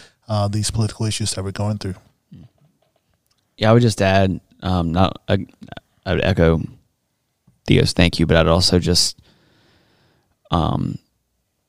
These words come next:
Speaker 2: speak to something I know you hold to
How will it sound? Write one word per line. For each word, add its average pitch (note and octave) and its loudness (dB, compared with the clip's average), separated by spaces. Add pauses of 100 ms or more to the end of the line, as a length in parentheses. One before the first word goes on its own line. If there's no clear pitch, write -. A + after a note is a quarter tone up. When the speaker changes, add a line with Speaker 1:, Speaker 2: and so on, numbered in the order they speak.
(100)
Speaker 2:
speak - 0
to - 0
something F#2+ 2
I G2 2
know G2 0
you G2+ 0
hold F#2 -4
to F#2 -2